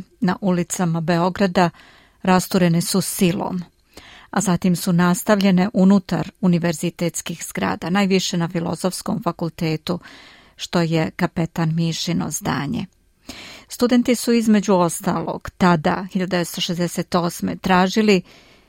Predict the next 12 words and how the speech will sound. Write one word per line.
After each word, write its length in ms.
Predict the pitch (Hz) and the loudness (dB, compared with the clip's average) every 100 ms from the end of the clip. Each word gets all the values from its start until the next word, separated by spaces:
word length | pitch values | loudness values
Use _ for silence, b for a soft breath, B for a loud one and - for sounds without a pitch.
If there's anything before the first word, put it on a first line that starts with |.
| b - | b -2
demokratizaciju 1080 | 262 220 214 214 196 196 208 208 - 214 | 4 4 6 2 2 4 4 2 2 2
društva, 640 | 196 208 208 196 - 202 190 | 4 4 4 2 0 2 2
ukidanje 760 | 175 - 185 170 185 175 175 165 | -2 2 2 4 4 6 4 2
birokratskih 920 | 175 180 185 180 190 185 - 185 170 | 2 6 6 6 2 0 -2 0 0
privilegija 920 | - 185 165 170 185 202 190 196 180 170 b b b b | 0 2 4 4 6 4 4 6 6 4 b b b b
i 80 | 202 | 2
rešavanje 640 | 185 - 185 185 190 185 - | 2 4 4 6 6 4 2
ekonomskih 800 | 175 - 175 180 160 - 170 156 | -2 4 6 6 4 0 -2 -4
pitanja, 760 | - 175 160 - - - - 175 | -2 0 0 -2 -2 -2 -6 -6
pre 180 | - 190 | 0 0
svega 520 | - 196 190 190 185 - | 2 2 4 4 2 0
nezaposlenosti. 1200 | - 190 165 156 - 156 190 - 160 - - - | 2 4 4 0 -2 -6 -6 -6 -4 -6 -8 -16